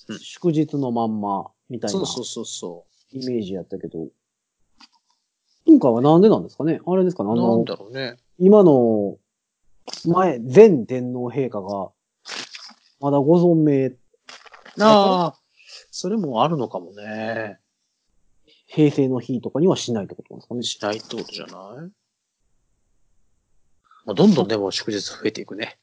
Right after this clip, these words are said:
Speaker 1: 働き方改革だね。
Speaker 2: うん、いやでも、天皇陛下が変わるたんびに祝日が増えると考えると、まあ、三四十年に一日ずつは増えていく。
Speaker 1: という計算ではあるが、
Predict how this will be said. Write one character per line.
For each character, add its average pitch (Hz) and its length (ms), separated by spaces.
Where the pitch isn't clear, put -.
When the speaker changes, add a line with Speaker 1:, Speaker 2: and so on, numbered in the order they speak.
Speaker 1:
働 143 360
き - 60
方 139 240
改 143 160
革 - 160
だ 117 100
ね。 123 160
Speaker 2:
う 139 240
ん、 147 40
い 156 40
や 160 100
で 202 100
も、 180 320
天 220 240
皇 240 80
陛 262 200
下 233 80
が 196 200
変 220 100
わ 226 60
る 226 80
た 208 140
ん 196 40
び 202 80
に 170 100
祝 - 180
日 175 160
が 180 100
増 143 160
え 143 40
る 151 60
と 147 120
考 127 300
え 117 40
る 113 100
と、 110 360
ま 202 80
あ、 165 40
三 233 300
四 269 280
十 294 180
年 185 160
に 139 140
一 175 180
日 170 160
ず 156 140
つ - 100
は 95 140
増 110 100
え 104 60
て 98 100
い 98 80
く。 85 380
Speaker 1:
と 170 200
い 170 140
う 170 160
計 165 260
算 170 260
で 185 80
は 110 280
あ 101 40
る 147 140
が、 117 340